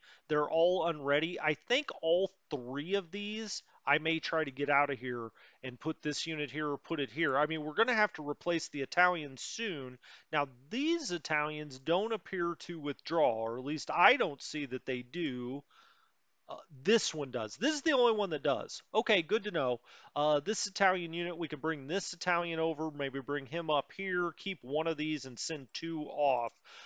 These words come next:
Uh, we can't get rid of the two rails. This is the unit that I brought across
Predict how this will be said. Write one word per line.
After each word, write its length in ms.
Uh, 240
we 80
can't 260
get 140
rid 180
of 60
the 80
two 260
rails. 540
This 360
is 380
the 160
unit 560
that 160
I 120
brought 340
across 640